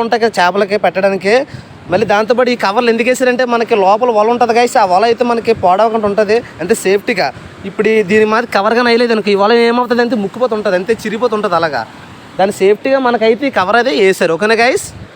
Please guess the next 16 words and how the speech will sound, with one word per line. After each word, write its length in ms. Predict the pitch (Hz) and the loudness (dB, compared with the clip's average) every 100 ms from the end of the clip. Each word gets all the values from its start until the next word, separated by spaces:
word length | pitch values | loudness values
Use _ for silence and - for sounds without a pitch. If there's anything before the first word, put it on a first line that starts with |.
| - - - - - | -20 -20 -20 -20 -8
ఇంకోటి 280 | 190 220 214 | -2 0 0
చూపిస్తాను 320 | 233 262 254 220 | 0 0 0 2
మీకైతే, 380 | 220 214 240 277 - 208 | 2 4 4 2 2 0
చూడండి 220 | 214 233 | 2 4
గాయ్స్, 200 | 240 277 - - - - - - - - - - - - - - - - - - - - - - - - - - - - - - - - - - - - - - - - 277 196 | 2 0 -6 -16 -20 -18 -14 -12 -10 -10 -12 -18 -20 -16 -12 -10 -10 -10 -14 -20 -20 -20 -20 -20 -18 -14 -14 -12 -14 -10 -12 -6 -8 -8 -14 -18 -6 -6 -6 -10 -16 -18 -8 -2
ఇందాక 160 | 269 269 | 0 0
చూపించానా 420 | 247 277 269 262 262 240 | 0 2 2 0 -2 0
సేమ్ 240 | 247 277 254 | 2 2 2
వల, 120 | 247 269 190 | 4 4 4
అలాంటి 240 | 214 247 247 | 0 0 0
వల 60 | 233 | 0
ఇక్కడ 120 | 226 220 | 0 0
కూడా 100 | 214 208 | 2 2
ఉన్నది. 260 | 202 196 269 - - - 185 | 2 2 0 -2 -12 -2 0
దాంతోపాటు 500 | 262 269 294 294 277 | 0 0 0 0 2
ఇక్కడైతే 300 | 269 254 254 | 2 0 0